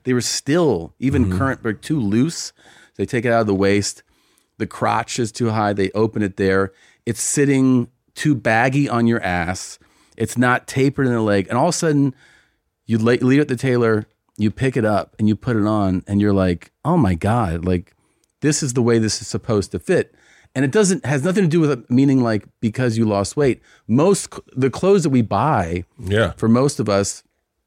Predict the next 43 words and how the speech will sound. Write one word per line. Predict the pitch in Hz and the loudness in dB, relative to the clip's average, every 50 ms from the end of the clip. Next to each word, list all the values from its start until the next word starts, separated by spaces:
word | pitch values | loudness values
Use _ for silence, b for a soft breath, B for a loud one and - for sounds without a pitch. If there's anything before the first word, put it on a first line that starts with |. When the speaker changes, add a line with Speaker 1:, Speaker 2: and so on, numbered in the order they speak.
| _ _ _ _ _ _ _ _ - | _ _ _ _ _ _ _ _ -12
Speaker 1:
you | - 101 | -8 -4
get | 101 139 147 | 0 2 2
it | 147 | 4
off | 143 127 123 - | 4 4 2 2
the | - 110 | 0 0
rack, | 113 135 135 131 123 - | 2 2 2 0 0 0
it's | 131 131 120 - - - | -2 -2 -2 -4 -10 -8
just | - - 180 160 - | -4 -4 -4 -2 2
mass | 123 113 117 131 147 156 147 - | 2 2 4 4 2 0 -2 -4
produced. | - - 120 110 113 165 185 120 - - - - - | -6 -6 -4 -2 2 2 2 2 0 -2 -12 -10 -4
So | - 131 123 | -2 0 0
it's | 113 110 - | 0 0 0
not | 160 160 156 - - b b b b b b b b | -2 0 -2 -2 -4 b b b b b b b b
made | 101 101 110 123 139 151 151 147 143 127 120 - - | 2 4 4 4 4 4 4 4 4 2 0 -2 -8
for | - - - 131 131 127 127 127 | -16 -8 -2 2 2 4 4 4
your | 113 110 107 104 95 | 4 4 4 4 2
body. | 85 107 117 135 135 101 82 73 - b b b b b b b | 2 2 0 2 0 -2 -2 -6 -10 b b b b b b b
And | b 110 113 | b 0 2
when | 120 | 4
you | 127 123 120 | 4 4 4
do | 107 - 120 123 135 | 2 4 2 4 4
that | 147 143 135 | 4 2 2
at | 120 120 110 - | 0 -2 -2 0
the, | 107 98 - | -2 -2 0
you | 104 104 107 | 2 0 2
get | 104 127 113 | 2 0 -2
the | - 113 | -2 -6
tailored | - - - 135 131 139 139 135 127 127 120 117 - - - | -8 -4 -2 0 2 2 2 4 2 2 0 0 -4 -12 -14
jacket, | - - 117 107 110 123 120 - 151 131 - _ b b b b b b | -6 -2 0 0 0 0 -2 -2 -2 -4 -4 _ b b b b b b
shirt, | b - - - 123 120 113 - - | b -8 -2 2 2 2 2 0 -4
pants. | - 117 107 113 123 139 131 - - - - _ _ _ _ _ _ _ _ _ | -4 -2 0 0 0 -2 -2 -2 -4 -6 -6 _ _ _ _ _ _ _ _ _
We're, | - 113 120 120 - | -4 -2 -2 0 0
we're | 127 143 | 0 0
not | - 175 | 0 2
talking | - 190 175 160 160 139 | 0 0 0 2 2 0
about | 123 123 120 113 - 95 | 2 4 2 2 2 0
bespoke. | 87 104 - - - - 147 123 98 85 | -4 -4 -4 -4 -4 0 0 0 2 2
We're | 107 117 | 0 0
just | 117 - | 0 0
saying, | 139 120 113 | 0 0 0
like, | 110 95 | 0 0
a | 95 78 | -2 -4
tailoring. | - - - - 131 139 156 143 113 92 82 78 65 69 85 82 | -6 -12 -10 -2 0 2 4 4 4 2 0 -2 -4 -6 -10 -12